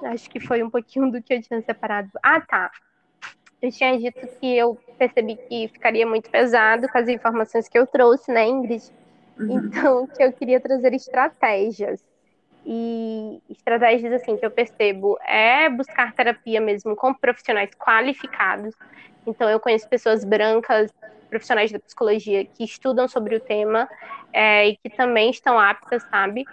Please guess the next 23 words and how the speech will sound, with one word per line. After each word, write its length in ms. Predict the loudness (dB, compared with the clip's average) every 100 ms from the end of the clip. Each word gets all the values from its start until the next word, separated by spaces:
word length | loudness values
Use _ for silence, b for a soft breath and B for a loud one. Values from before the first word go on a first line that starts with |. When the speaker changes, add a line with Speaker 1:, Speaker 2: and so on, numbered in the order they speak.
| B -12 -8
Speaker 1:
Eu 80 | -4
conheço 600 | 0 0 0 -4 -6 -8
pessoas 320 | -4 2 2 4
negras 320 | 2 0 0
maravilhosas 640 | 0 2 2 2 2 -4
que 120 | -14 -20
estudam 320 | -8 -6 -4
também 340 | -4 -4 -4
sobre 260 | -6 -4 -4
o 60 | -2
tema. 320 | -2 -2 -4
Então, 460 | -4 -2 -2 -4 -12 _ -2
pra 140 | 2
mim, 160 | 4 2
o, 140 | 2
o 120 | 0 -2
principal 920 | -2 -6 -6 -2 2 4 4 2 2
é 260 | 2 4 2
observar 400 | -2 -4 0 0
a 20 |
qualificação 540 | 0 -2 -4 -6 -4
dessa 200 | -6 -6 -8
pessoa. 500 | -8 -2 0 0